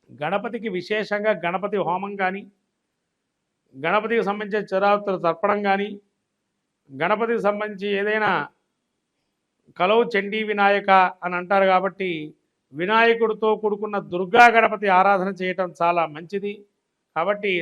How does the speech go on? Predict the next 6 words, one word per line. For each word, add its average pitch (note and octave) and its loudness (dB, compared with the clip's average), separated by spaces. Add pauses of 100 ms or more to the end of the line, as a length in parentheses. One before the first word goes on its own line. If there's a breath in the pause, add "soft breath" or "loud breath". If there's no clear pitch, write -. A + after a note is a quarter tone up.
(140)
సింహారూఢైనటువంటి G#3 4
గణపతిని F#3+ -4 (560)
హేరంబ A3+ 4 (120)
గణపతి G#3 -2 (100)
అంటారు. F#3+ 2 (420)
ఈ G3 -6